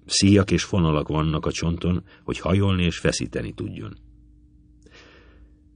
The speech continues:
Mi szükségünk van erre az éterben, ahol nincs por, és ahol nem cipelünk terhet? És mi szükségünk volna a kézre, erre a fogószerszámra?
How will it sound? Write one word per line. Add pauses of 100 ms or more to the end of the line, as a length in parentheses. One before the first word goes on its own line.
(140)
Mi
szükségünk
van
erre
az
éterben,
ahol
nincs
por, (480)
és
ahol (420)
nem
cipelünk
terhet? (1900)
És
mi
szükségünk
volna
a
kézre, (540)
erre
a
fogószerszámra?